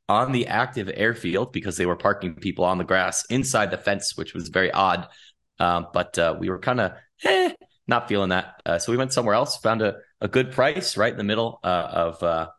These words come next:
right in the middle of campus. Honestly, it was a pretty short walk to the stadium, uh, and, and the tailgate scene was, was pretty lively there. So, um, it was very, um, nice to interact with everyone that we, that we came across.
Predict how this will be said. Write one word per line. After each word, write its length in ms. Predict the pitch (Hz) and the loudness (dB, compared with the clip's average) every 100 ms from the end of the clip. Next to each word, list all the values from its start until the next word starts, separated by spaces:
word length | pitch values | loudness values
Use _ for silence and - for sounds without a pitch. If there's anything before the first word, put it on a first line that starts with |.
| _ _ _ - | _ _ _ 0
right 100 | 117 | 2
in 40 | |
the 60 | - | 2
middle 160 | 131 98 | 2 0
of 100 | - | 0
campus. 320 | 131 98 85 | -2 -2 0
Honestly, 280 | 87 90 85 | 0 0 -4
it 40 | |
was 60 | 87 | -4
a 20 | |
pretty 160 | - 104 | -2 -2
short 240 | - 101 | 0 0
walk 220 | 87 90 | 2 -2
to 80 | - 87 | -2 -6
the 80 | |
stadium, 460 | 87 - 98 95 90 - - _ - | -2 0 2 2 0 -6 -20 _ -2
uh, 300 | 92 87 87 | 0 0 0
and, 180 | 92 87 | 0 0
and 160 | 92 | -2
the 40 | 92 | -2
tailgate 400 | - 101 104 101 | 0 2 0 0
scene 220 | - 110 | -2 0
was, 220 | 101 - - - | 0 -2 -8 -8
was 120 | - 110 | -6 0
pretty 220 | - 123 | 2 2
lively 400 | 117 120 123 123 | 4 2 2 2
there. 240 | 139 110 | 2 0
So, 340 | - - 90 90 | -2 0 2 2
um, 340 | 85 80 80 | 0 -2 -6
it 120 | 85 | -8
was 140 | 85 82 | -8 -2
very, 440 | 87 101 92 - - _ _ _ | 2 2 2 -2 -12 _ _ _
um, 480 | - 82 78 80 - - | -2 0 -2 -6 -10 -6
nice 360 | - 98 - | -2 -2 -2
to 280 | - 90 87 | -2 0 0
interact 440 | - 92 92 104 95 | 0 0 2 0 -4
with 120 | 85 | -4
everyone 420 | 73 98 95 95 | 0 2 2 2
that 140 | 95 | 0
we, 260 | 92 90 - | 0 -2 -2
that 120 | 92 82 | -2 -2
we 80 | |
came 180 | 90 101 | -2 -4
across. 420 | 92 117 117 - | 0 4 4 2